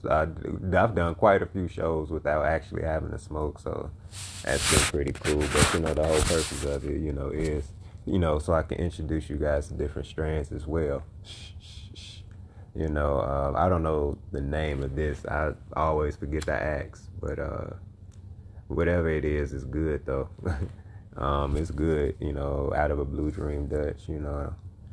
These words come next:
it's pretty decent. It's pretty decent, you know. Um, yeah. Uh, yeah, man, it's about to, this year is really about to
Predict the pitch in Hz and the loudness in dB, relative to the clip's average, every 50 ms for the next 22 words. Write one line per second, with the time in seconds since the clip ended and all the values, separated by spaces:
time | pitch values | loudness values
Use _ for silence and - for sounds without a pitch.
0 | - - - - - - - 85 73 73 71 69 78 78 73 71 - - - - | -16 -16 -16 -16 -6 -2 0 2 2 2 0 0 0 0 0 -2 -4 -8 -12 -12
1 | - - - - - - 85 80 80 73 76 76 73 73 - 85 82 82 - - | -12 -14 -16 -12 -8 -4 -4 -2 -2 -2 -2 -2 -2 -4 -6 -6 -6 -6 -6 -4
2 | 85 80 80 78 76 78 80 78 - - - - - - - - - - - - | -4 -4 -4 -4 -4 -4 -4 -6 -8 -12 -16 -16 -16 -16 -16 -14 -14 -14 -12 -6
3 | - - 82 82 80 78 76 73 73 73 73 - - - - - - - - - | -2 0 2 2 2 2 2 0 0 0 -2 -4 -6 -10 -12 -14 -16 -16 -18 -18
4 | - - - - - - - - - - - - - - - - - - - - | -20 -18 -18 -18 -18 -18 -14 -6 -2 -2 -2 -2 -6 -18 -18 -18 -18 -18 -18 -20
5 | - - - - - - - - - - - - - - - - - - - - | -20 -20 -20 -20 -20 -20 -20 -18 -18 -18 -18 -18 -20 -20 -20 -18 -18 -18 -18 -16
6 | - - - - - - - - - - - - - 101 120 139 147 113 82 73 | -16 -16 -16 -16 -16 -18 -18 -18 -18 -16 -2 4 6 8 8 8 8 6 4 2
7 | - - - - - - - - - - - - - - - - - 71 71 76 | -2 -8 -16 -18 -18 -16 -16 -16 -16 -16 -18 -18 -16 -12 -8 -6 -4 -4 -2 0
8 | 78 82 85 80 80 85 85 92 104 123 117 98 90 85 87 87 87 90 90 90 | 0 2 2 2 2 2 2 4 4 4 4 4 2 2 2 2 2 2 2 0
9 | 92 - - - 87 87 90 - - 90 82 78 - - - - - - 82 - | -2 -6 -6 0 2 2 2 2 0 -2 -6 -6 -8 -12 -12 -10 -8 -6 -6 -8
10 | - - - - - - - - - - 76 87 95 92 - 127 127 123 123 117 | -10 -12 -14 -14 -14 -14 -16 -14 -8 -2 2 2 2 4 4 6 6 6 6 6
11 | 110 104 95 107 123 135 135 127 127 127 120 117 117 120 117 113 113 - - 110 | 4 2 4 6 6 6 6 6 6 6 6 6 6 6 6 6 4 2 0 0
12 | 101 101 95 92 | 2 2 0 -2